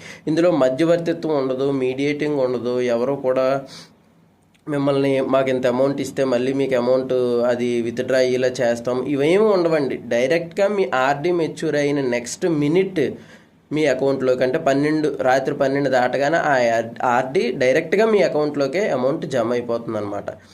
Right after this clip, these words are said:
మీరు ఒకసారి ఆలోచించండి, పెద్ద పెద్ద సేవింగ్స్ గురించి ఆలోచించే కంటే చాలా చిన్న మొత్తాలు మాత్రమే మనం సేవ్ చేద్దాం.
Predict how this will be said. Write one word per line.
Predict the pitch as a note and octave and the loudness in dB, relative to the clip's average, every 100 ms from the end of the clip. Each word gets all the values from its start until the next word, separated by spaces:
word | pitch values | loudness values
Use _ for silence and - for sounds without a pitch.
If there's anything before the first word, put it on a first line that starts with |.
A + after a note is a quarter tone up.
| - - | -20 -6
మీరు | C3 B2 | -2 -2
ఒకసారి | B2 C#3+ D#3+ | 2 2 2
ఆలోచించండి, | A2 A#2+ E3 F3 F3 E3 D#3 C#3+ - | 2 2 2 2 0 0 0 0 -2
పెద్ద | - B2+ A#2+ D#3 | -2 -2 -2 0
పెద్ద | F3 E3+ | 0 0
సేవింగ్స్ | F#3+ F3 D#3+ E3+ E3 | 0 0 2 0 0
గురించి | D#3+ E3 E3 | -2 -2 0
ఆలోచించే | C3 C3 C3+ D3 C#3+ C3+ | 2 0 -2 -4 -2 -2
కంటే | B2 B2 F3+ - D3+ | -2 0 -2 0 0
చాలా | C3+ | 2
చిన్న | C#3+ - D3+ D#3+ F#3+ | 0 -2 -2 2 2
మొత్తాలు | G3+ F3+ F3+ F3+ E3+ | 2 0 2 2 4
మాత్రమే | D#3 D3+ E3 F3+ | 2 2 0 2
మనం | G3+ F3 E3 | 2 2 2
సేవ్ | D#3+ C#3 C#3 | 0 -2 0
చేద్దాం. | A#2 G#2 | -2 -2